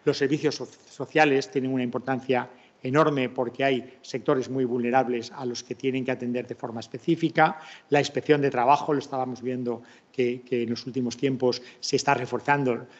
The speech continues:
eh, el esquema de prevención de riesgos laborales por altas temperaturas y el ámbito científico para hacer un buen seguimiento de los efectos, saber si se está teniendo mayor o menor éxito, si el pro-, si el problema está,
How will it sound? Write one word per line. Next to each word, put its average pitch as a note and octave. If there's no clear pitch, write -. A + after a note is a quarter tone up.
eh, B2+
el C3
esquema C3+
de B2
prevención B2
de B2+
riesgos A#2
laborales A#2+
por B2
altas A#2+
temperaturas D3
y E3+
el C#3+
ámbito C#3
científico D3+
para B2+
hacer C3+
un C3+
buen C3+
seguimiento C3+
de C3+
los B2+
efectos, D3
saber B2+
si C3
se -
está -
teniendo B2+
mayor C3
o B2
menor B2
éxito, D3
si C#3
el B2
pro-, A#2+
si -
el A#2+
problema B2+
está, B2